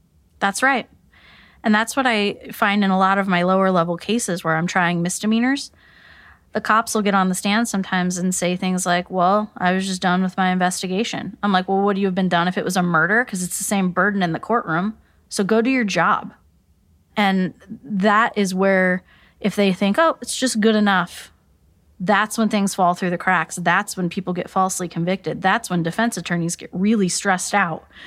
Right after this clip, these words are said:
because we're sitting on a case where someone didn't do this. And now we have to prove it against the state that has a ton more resources than little old me.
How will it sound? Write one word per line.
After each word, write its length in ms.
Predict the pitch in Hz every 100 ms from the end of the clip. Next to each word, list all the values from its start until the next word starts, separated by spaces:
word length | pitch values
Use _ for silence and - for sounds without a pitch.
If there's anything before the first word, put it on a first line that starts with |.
| - - -
because 300 | 226 196 175
we're 180 | 208 254
sitting 320 | - 196 196
on 140 | 185
a 80 | 185
case 360 | - 214 220 -
where 120 | 180
someone 360 | - 202 185
didn't 300 | 175 190 185
do 180 | 170 208
this. 440 | 170 143 - - - _ _ - - - - - 190
And 120 | 185
now 200 | 175 180
we 220 | 185 214
have 240 | 208 196
to 100 | -
prove 360 | 180 220 220 185
it 160 | 175 175
against 360 | 185 180 -
the 60 | 165
state 380 | - 196 185 165
that 100 | -
has 220 | 170 165
a 40 |
ton 240 | - 185 190
more 220 | 185 180
resources 600 | 190 190 180 175 170 165
than 180 | 165 180
little 220 | 196 185
old 180 | 185 185
me. 280 | 202 -